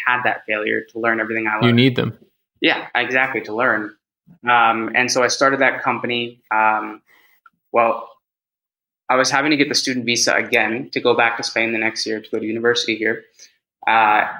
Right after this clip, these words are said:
Speaker 1: and when I was driving, or my dad was driving me to Sacramento, the capital in California, to get, um, what's called the Apostille of Hague, which is, like,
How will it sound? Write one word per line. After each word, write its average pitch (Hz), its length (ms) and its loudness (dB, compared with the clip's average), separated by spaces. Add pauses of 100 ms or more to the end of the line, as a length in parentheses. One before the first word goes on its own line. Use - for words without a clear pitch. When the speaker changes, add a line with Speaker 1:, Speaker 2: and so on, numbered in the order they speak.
Speaker 1:
and 113 880 2
when 123 100 -2
I 113 80 2
was 113 120 -4
driving, 127 420 2
or 123 100 -4
my 113 140 -2
dad 120 220 2
was 117 120 -4
driving 113 240 2
me 113 80 0
to 110 80 -2
Sacramento, 113 520 0
the 113 180 -4 (100)
capital 113 300 2
in 110 120 0
California, 110 440 0
to 110 100 -2
get, 113 400 0
um, 107 280 -2
what's 117 160 -2
called 113 140 2
the - 40 4
Apostille 117 580 0
of 107 140 -8
Hague, 107 240 2
which 110 160 -8
is, 107 100 0
like, 110 320 0